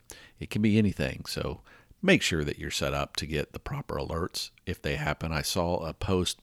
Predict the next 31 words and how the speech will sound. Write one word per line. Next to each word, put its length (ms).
man, 160
somebody 280
posted 400
a 220
picture 580
of 180
a, 400
I 80
wanna 320
say 260
it 160
was 640
a 80
tree 340
branch 400
or 40
something 360
from 240
a 40
tornado. 440
There 120
was 200
a 40
confirmed 440
tornado, 400
not 240
where 140
my 180
relative 500
was, 280
but, 200